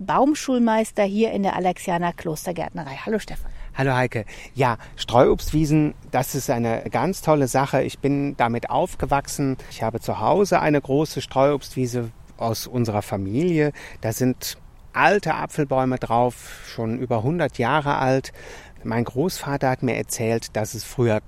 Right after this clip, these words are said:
Speaker 2: noch viel mehr Streuobstwiesen gab. Dann gab es Fördergelder, um diese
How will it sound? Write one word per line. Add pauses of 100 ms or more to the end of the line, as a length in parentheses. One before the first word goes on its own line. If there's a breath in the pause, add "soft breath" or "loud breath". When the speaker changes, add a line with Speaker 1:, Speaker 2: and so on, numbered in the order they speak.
(200)
Speaker 2:
noch
viel
mehr (320 loud breath)
Streuobstwiesen
gab. (380 loud breath)
Dann
gab
es
Fördergelder, (320)
um
diese